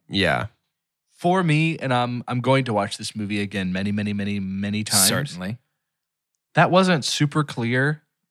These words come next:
Speaker 2: that that's what his purpose was. I, I totally get what y'all are saying, but it just felt like,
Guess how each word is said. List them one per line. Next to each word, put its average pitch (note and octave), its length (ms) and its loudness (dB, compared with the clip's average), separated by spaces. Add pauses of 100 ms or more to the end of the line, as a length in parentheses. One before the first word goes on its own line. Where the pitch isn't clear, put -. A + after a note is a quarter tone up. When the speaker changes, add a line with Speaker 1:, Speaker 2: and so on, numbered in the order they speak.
(360)
Speaker 2:
that A#2+ 180 0
that's A#2 260 4
what A2+ 320 2 (520)
his A2+ 240 2
purpose G#2 520 -2
was. D2 460 -8
I, C#3 240 2
I - 40 4
totally F#3 340 0
get A#2+ 240 -2
what A#2+ 160 0
y'all G#2+ 180 -2
are G2 80 -4
saying, A2 360 -2
but G#2+ 120 -4
it G#2 80 -6
just B2+ 240 -2
felt A#2+ 260 2
like, G#2 280 0